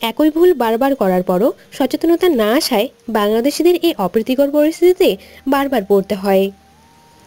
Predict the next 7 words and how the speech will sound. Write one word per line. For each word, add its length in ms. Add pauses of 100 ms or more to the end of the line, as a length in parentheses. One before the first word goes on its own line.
(100)
স্থানীয়রা 640
জানিয়েছেন, 560 (400)
অসাধু 360
চক্রের 520
অসৎ 300
কর্মের 300
ফলশ্রুতিতে 640